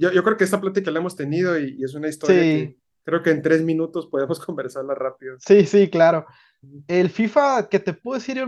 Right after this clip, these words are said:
Speaker 2: es que mira, el más especial te podría decir yo que fue, ¿cuál? Pues, te
Speaker 1: Te, te,
Speaker 2: podría
Speaker 1: te voy a
Speaker 2: decir que
Speaker 1: recordar algo, te voy a recordar algo. Simplemente te lo regaló tu papá.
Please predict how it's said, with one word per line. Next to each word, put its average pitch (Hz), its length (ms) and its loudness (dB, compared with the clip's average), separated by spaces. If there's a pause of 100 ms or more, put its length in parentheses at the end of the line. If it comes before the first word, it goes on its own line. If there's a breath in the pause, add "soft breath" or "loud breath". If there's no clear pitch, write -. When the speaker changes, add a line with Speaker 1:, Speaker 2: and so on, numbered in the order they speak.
(100)
Speaker 2:
es 202 120 -6
que 262 120 -4
mira, 226 180 6
el 180 100 2
más 214 180 0
especial 269 400 -4
te 269 100 -8
podría 196 240 4
decir 220 200 2
yo 240 160 -8
que 226 120 -14
fue, 254 380 -6 (1700)
¿cuál? 165 280 -14
Pues, 180 200 -8
te - 160 -2
Speaker 1:
Te, - 20 0
te, 185 120 4
Speaker 2:
podría 202 180 10
Speaker 1:
te 226 60 8
voy 190 120 8
a - 20 6
Speaker 2:
decir - 120 4
que - 80 0
Speaker 1:
recordar 180 240 2
algo, 147 420 0
te 147 80 -6
voy 156 80 2
a - 40 0
recordar 147 360 -2
algo. 127 220 -2
Simplemente 175 600 -2
te 185 120 -2
lo 151 100 0
regaló 131 360 0
tu 151 120 -8
papá. 117 420 -6